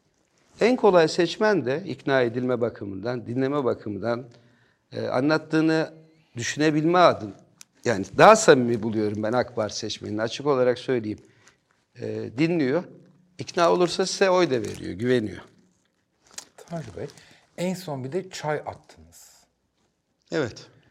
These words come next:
Speaker 2: O çok planlı bir şey miydi?
Speaker 1: Aslında çok planlı bir şey değildi. Toplantıdan bir iki saat önce aklıma geldi. Çok gergin bir toplantı olacağını bekliyordum.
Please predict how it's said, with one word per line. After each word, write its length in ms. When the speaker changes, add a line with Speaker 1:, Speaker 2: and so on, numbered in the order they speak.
Speaker 2:
O 120
çok 240
planlı 420
bir 40
şey 200
miydi? 340
Speaker 1:
Aslında 300
çok 260
planlı 360
bir 60
şey 260
değildi. 280
Toplantıdan 680
bir 80
iki 160
saat 320
önce 360
aklıma 380
geldi. 340
Çok 240
gergin 400
bir 80
toplantı 540
olacağını 480
bekliyordum. 580